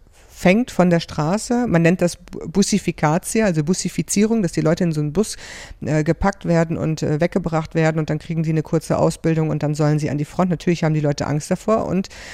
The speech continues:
es kommt da auch immer wieder zu massiver, äh, zu massiven Gewaltvorfällen.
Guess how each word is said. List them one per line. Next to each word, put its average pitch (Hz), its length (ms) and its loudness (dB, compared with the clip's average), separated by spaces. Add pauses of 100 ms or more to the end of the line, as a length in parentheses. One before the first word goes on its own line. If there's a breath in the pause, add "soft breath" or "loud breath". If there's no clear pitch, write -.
(180 loud breath)
es - 140 -4
kommt 185 220 2
da 208 120 6
auch - 140 0
immer 185 340 2
wieder 190 260 2
zu - 140 -6
massiver, 156 1200 2
äh, - 20 -6
zu - 120 -4
massiven 165 340 0
Gewaltvorfällen. 151 1300 0